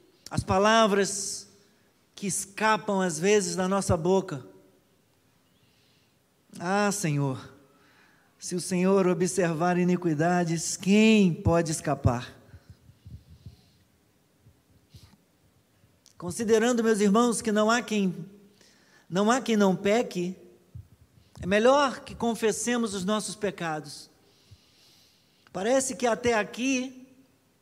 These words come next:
diferentemente dos outros salmos, seis, quarenta e dois, sessenta e nove, quando, em alguns momentos, o salmista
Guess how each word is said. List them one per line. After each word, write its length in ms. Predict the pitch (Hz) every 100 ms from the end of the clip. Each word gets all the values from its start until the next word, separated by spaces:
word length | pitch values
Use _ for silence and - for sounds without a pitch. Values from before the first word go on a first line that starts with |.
| _ _
diferentemente 880 | 165 175 220 233 254 240 226 233 214
dos 240 | 196 208
outros 380 | 214 226 226 190
salmos, 540 | - 202 240 233 185 156
seis, 600 | - 208 233 226 196 -
quarenta 400 | 165 175 196 190
e 40 |
dois, 460 | 151 196 220 220 208
sessenta 420 | 185 175 208 196
e 40 |
nove, 500 | 180 190 226 214 165 160 - _ _ _ _ _ _ _ _ _ _ _ _ _ _ _ _ _ _ _ _ _ _ _ _
quando, 720 | 185 214 220 233 190 139 - -
em 80 | 196
alguns 260 | 214 247 226
momentos, 680 | 233 208 220 254 - 220 185
o 220 | 233 185
salmista 800 | - 214 208 240 - 233 196 -